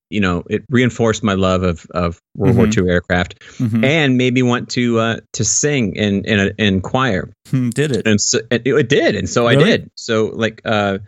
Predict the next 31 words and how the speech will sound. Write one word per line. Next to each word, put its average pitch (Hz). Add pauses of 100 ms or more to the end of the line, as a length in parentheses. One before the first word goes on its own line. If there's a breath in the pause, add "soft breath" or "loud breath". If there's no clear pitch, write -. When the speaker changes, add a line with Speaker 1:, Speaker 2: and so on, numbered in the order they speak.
(240)
Speaker 1:
that's 110
when 117
we 117
were 110
going 107
into, 113 (640)
uh, 87 (320)
hi-, -
it 110
was 95
our 92
freshman 110
year 107
in 98
high 92
school. 92 (440)
And 101
then 95
Speaker 2:
Oh, -
Speaker 1:
the 196
Speaker 2:
okay. 98
Speaker 1:
very, 95 (260)
the 101
very 104
next 104
semester, 101
uh, 90
I 92
enrolled 98
in 92
choir 92